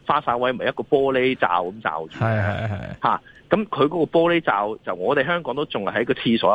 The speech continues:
Speaker 1: 入邊吖嘛，係咪？
Speaker 2: 係。
Speaker 1: 但係佢個玻璃罩就喺張，誒，個櫥櫃側跟嘅啫。
Speaker 2: 即係佢馬桶就喺個廚房隔離啊？
Speaker 1: 馬桶係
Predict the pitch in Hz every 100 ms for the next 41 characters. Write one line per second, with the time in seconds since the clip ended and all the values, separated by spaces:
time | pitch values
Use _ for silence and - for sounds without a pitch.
0 | 98 76 95 95 - - 85 101 151 -
1 | 120 117 123 117 131 135 143 180 180 170
2 | 143 110 117 98 - 101 135 143 139 143
3 | 131 _ _ _ _ _ _ 82 78 78
4 | 73 127 - - 78 - 85 - - 101
5 | 71 95 - - _ - 196 139 135 139
6 | - - 135 151 135 110 107 131 - 101
7 | 117 113 98 - - - - 185 - 247
8 | 247 277